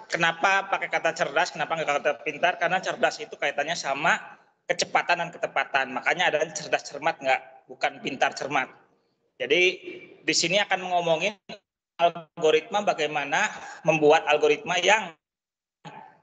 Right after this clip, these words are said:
cepat dan tepat, itu intinya. Nah, cepat dan tepat ini dalam artian untuk menebak sesuatu. Jadi ada dua tebakan di sini, tebakan yang udah ada jawabannya atau yang belum ada jawabannya. Kalau yang udah ada jawabannya itu namanya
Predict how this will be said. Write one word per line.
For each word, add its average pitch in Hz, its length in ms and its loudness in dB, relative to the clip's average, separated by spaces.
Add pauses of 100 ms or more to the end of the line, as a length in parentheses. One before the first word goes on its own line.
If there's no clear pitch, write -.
(120)
cepat - 400 2 (320)
dan 170 320 4
tepat, - 640 -2
itu 120 240 4
intinya. 127 400 -8
Nah, 117 160 -4
cepat - 320 0
dan 165 160 2
tepat 160 240 0
ini 180 160 -2
dalam 170 160 4
artian 175 400 0
untuk 175 320 -4
menebak 170 400 2
sesuatu. 175 560 -2 (400)
Jadi 143 160 4
ada 208 160 4
dua 190 160 2
tebakan 196 400 0
di 180 80 -12
sini, 196 160 -12
tebakan 175 480 -2
yang 170 240 -2
udah 170 240 2
ada 170 160 -2
jawabannya 160 560 2
atau 175 160 0
yang 185 160 4
belum 160 240 -6
ada 165 160 2
jawabannya. 170 640 2 (460)
Kalau 190 240 8
yang 190 160 4
udah 180 240 0
ada 175 80 4
jawabannya 165 800 2
itu 151 240 -6
namanya 175 720 0